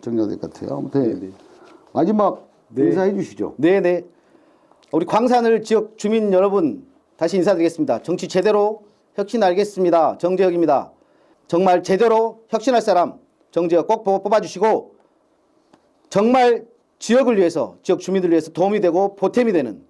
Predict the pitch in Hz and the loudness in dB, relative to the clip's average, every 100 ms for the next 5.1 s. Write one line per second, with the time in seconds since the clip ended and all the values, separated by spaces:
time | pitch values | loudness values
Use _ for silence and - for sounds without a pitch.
0 | _ _ _ _ _ 175 180 190 190 - | _ _ _ _ _ 0 2 2 0 -4
1 | _ - 170 202 185 208 196 220 208 208 | _ -2 0 0 0 -2 0 -2 -2 -4
2 | 214 247 214 214 233 202 131 - _ _ | 0 -2 -2 -2 0 0 -2 -12 _ _
3 | 175 196 220 - _ _ _ - 185 190 | -2 -2 -4 -10 _ _ _ -2 0 0
4 | 196 185 202 220 - _ _ 175 202 170 | 2 2 2 0 -6 _ _ -4 -2 -2
5 | 110 | -4